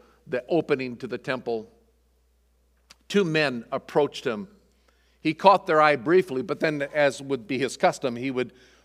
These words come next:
be looking for the next person that would be coming by. But as these two men approached, um, well, his life would be changed forever. Because, you see, that's when it happened.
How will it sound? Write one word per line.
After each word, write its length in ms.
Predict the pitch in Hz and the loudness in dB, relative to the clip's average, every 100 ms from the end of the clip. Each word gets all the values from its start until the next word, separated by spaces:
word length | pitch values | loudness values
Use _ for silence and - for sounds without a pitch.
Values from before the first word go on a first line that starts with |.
| - | -2
be 160 | 165 147 | 0 2
looking 340 | 175 180 143 | 2 0 -6
for 140 | 143 | -2
the 100 | 131 | -2
next 320 | 131 170 - - | 0 -2 -6 -4
person 360 | 190 175 143 | -2 -2 -4
that 160 | 131 123 | -6 -6
would 100 | 117 | -8
be 100 | 123 | -10
coming 360 | - 160 139 | -8 -8 -6
by. 260 | 117 143 123 | -2 0 0
But 160 | 117 131 | 0 0
as 240 | 156 127 | 0 -2
these 240 | 156 175 | -6 -6
two 180 | - 180 | -6 -6
men 240 | 151 143 127 | -4 -4 -6
approached, 640 | - 147 117 92 - - _ _ _ _ _ _ _ _ _ _ _ _ _ _ _ _ _ - | -4 -2 -2 -4 -18 -20 _ _ _ _ _ _ _ _ _ _ _ _ _ _ _ _ _ -14
um, 400 | 117 120 117 120 _ _ _ _ _ _ _ _ _ _ _ _ _ _ - | -8 -6 -6 -12 _ _ _ _ _ _ _ _ _ _ _ _ _ _ -8
well, 120 | 127 | -4
his 160 | 151 123 | -4 -4
life 320 | 127 135 - | -4 -4 -6
would 180 | 120 - - - _ _ - _ _ _ - | -10 -10 -20 -20 _ _ -20 _ _ _ -12
be 120 | 131 | -12
changed 460 | - 147 120 98 - | -8 -10 -10 -12 -18
forever. 540 | - 110 104 80 82 _ _ _ _ _ _ _ _ _ _ - | -10 -8 -8 -12 -20 _ _ _ _ _ _ _ _ _ _ -12
Because, 300 | 117 131 107 | -8 -8 -8
you 60 | 110 | -12
see, 180 | - | -12
that's 640 | 113 107 131 156 - - - _ _ _ _ _ - | -10 -6 -6 -8 -16 -20 -20 _ _ _ _ _ -16
when 180 | 120 113 | -10 -10
it 80 | |
happened. 440 | 98 87 - - | -10 -14 -16 -20